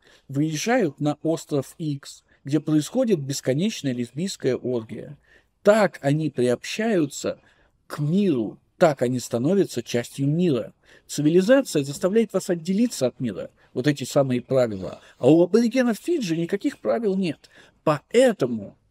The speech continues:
чтобы вы могли нормально жить в цивилизации, вам нужно выпускать пар, вам нужно приобщаться к миру. Раз в год в качестве религиозного культа отправляетесь и испытываете. Потом возвращаетесь.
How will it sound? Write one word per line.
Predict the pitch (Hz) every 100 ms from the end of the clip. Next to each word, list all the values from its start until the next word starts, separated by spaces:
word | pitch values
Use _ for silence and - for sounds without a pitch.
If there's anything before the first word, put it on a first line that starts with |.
| _
чтобы | - - - - 208 165 139
вы | 151
могли | 143 135 170
нормально | 160 131 147 151 131
жить | 127 131
в | -
цивилизации, | - 120 127 185 269 - 120
вам | 113 156 185
нужно | 190 190 180
выпускать | 170 165 165 - 160 147 _
пар, | 131 -
вам | 131 139
нужно | 156 151 143
приобщаться | - 156 139 156 143 -
к | -
миру. | 143 123 95 - _ - _
Раз | 143 143 147
в | 151
год | 254 302 - _ _
в | - -
качестве | 175 175 - 131 - 120
религиозного | 127 139 139 139 139 147 147 127 - - - 131 - _ _
культа | 131 165 - 294 302 _ _ _ _ _ _
отправляетесь | - 131 123 131 127 147 180 233 240 - _
и | - 147
испытываете. | - 170 139 139 _ _ - - _ _ _ -
Потом | - 160
возвращаетесь. | 170 175 - - 76 _ _